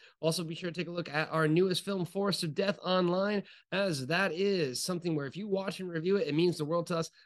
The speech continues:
allows us to go ahead and make more movies, which is exactly what we wanna go ahead and do. So, the big story right now is that the Bigfoot auditions are almost completed. I have to say, it has been a great process. It is a very busy process. I had over one thousand auditions submitted.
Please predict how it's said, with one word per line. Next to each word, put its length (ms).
allows 240
us 80
to 140
go 100
ahead 200
and 180
make 240
more 260
movies, 400
which 140
is 80
exactly 480
what 120
we 60
wanna 200
go 100
ahead 140
and 80
do. 180
So, 320
the 80
big 180
story 400
right 200
now 220
is 340
that 200
the 80
Bigfoot 380
auditions 580
are 400
almost 320
completed. 560
I 60
have 180
to 40
say, 240
it 80
has 160
been 360
a 220
great 360
process. 500
It 60
is 160
a 80
very 240
busy 240
process. 340
I 60
had 80
over 260
one 240
thousand 320
auditions 440
submitted. 440